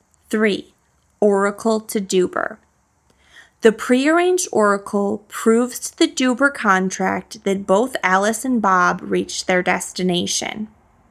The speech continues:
Four, Bob to Duber. Bob requests Duber to release the payment for the ride. Five, Alice's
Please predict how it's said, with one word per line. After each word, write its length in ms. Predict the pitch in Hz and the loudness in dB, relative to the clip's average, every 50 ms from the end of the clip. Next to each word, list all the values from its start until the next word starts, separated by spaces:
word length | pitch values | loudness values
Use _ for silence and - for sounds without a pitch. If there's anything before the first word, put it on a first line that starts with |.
| _ _ _ _ _ _ _ _ _ _ _ _ | _ _ _ _ _ _ _ _ _ _ _ _
Four, 640 | _ - - - 226 208 190 185 - - - - - _ _ _ _ _ _ _ _ _ _ _ _ _ _ _ _ | _ -16 -6 -2 0 2 2 2 0 -2 -4 -8 -16 _ _ _ _ _ _ _ _ _ _ _ _ _ _ _ _
Bob 500 | - 202 202 196 196 202 202 202 - - - | 4 4 6 6 4 2 0 -2 -6 -12 -10
to 100 | - 220 | -10 -10
Duber. 540 | 196 - 202 185 185 - - - - - - _ _ _ _ _ _ _ _ _ _ _ _ _ _ _ _ _ _ | -6 -2 0 0 0 0 0 -4 -4 -6 -8 _ _ _ _ _ _ _ _ _ _ _ _ _ _ _ _ _ _
Bob 380 | - 214 214 226 240 277 277 330 | 4 6 6 6 4 2 2 2
requests 640 | 339 349 339 - - 262 262 269 - - - - _ - | 2 2 2 2 2 2 2 2 0 -6 -8 -10 _ -4
Duber 580 | - 240 226 208 185 190 180 180 185 190 202 - - | 0 0 2 2 2 2 2 2 2 0 -2 -6 -6
to 160 | - - 208 | -2 -2 0
release 520 | 196 202 202 196 190 196 202 214 - - | 0 0 -2 0 -2 -2 -2 -2 -4 -6
the 140 | - - 262 | -4 -6 -6
payment 640 | 262 - - 220 190 190 190 190 180 175 - - - | -6 -4 -4 -2 0 0 2 0 0 -2 -4 -6 -10
for 160 | - - 196 | -8 -6 -4
the 140 | 185 185 180 | -2 -2 0
ride. 500 | 180 180 185 - - - - - - - _ _ _ _ _ _ _ _ _ _ _ _ _ _ _ | 0 0 0 -2 -2 -6 -8 -12 -14 -18 _ _ _ _ _ _ _ _ _ _ _ _ _ _ _
Five, 420 | _ - 220 190 180 - - - - _ _ _ _ _ _ _ _ _ _ _ _ _ _ _ _ - | _ 2 4 4 4 2 -2 -8 -14 _ _ _ _ _ _ _ _ _ _ _ _ _ _ _ _ 2
Alice's 800 | 208 220 220 226 233 247 240 - - 277 269 262 262 - - - | 4 4 6 4 2 0 -2 -4 -4 -4 -4 -4 -6 -10 -12 -14